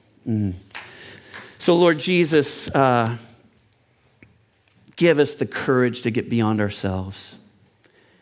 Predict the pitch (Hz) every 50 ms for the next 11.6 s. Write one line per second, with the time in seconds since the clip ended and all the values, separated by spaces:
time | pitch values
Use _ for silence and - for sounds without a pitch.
0 | _ _ _ _ - 147 151 135 135 - 165 151 143 143 151 147 131 123 - 131
1 | 131 127 127 131 135 135 143 135 - - - 123 117 117 123 135 139 143 151 139
2 | 135 143 135 131 123 123 135 143 135 135 - - 143 135 123 127 113 113 104 -
3 | - 127 127 120 120 113 - - 143 139 143 143 143 143 143 143 147 147 139 -
4 | _ _ _ _ _ _ _ _ _ _ _ - - - - - - - - -
5 | - - _ _ - - - - - - _ _ _ _ _ _ _ _ _ _
6 | _ _ _ _ _ - - - - _ _ _ _ _ _ - - - - -
7 | - _ _ _ _ _ _ _ _ _ _ 104 127 135 131 135 135 123 127 139
8 | 147 139 139 143 139 139 131 139 - - - - 139 127 127 - 147 143 135 -
9 | - - 151 104 120 131 123 123 123 123 139 147 156 165 175 165 160 - - -
10 | 143 135 131 135 147 156 165 165 165 160 160 151 - - - - 156 147 143 139
11 | - - 156 151 147 147 - - - - -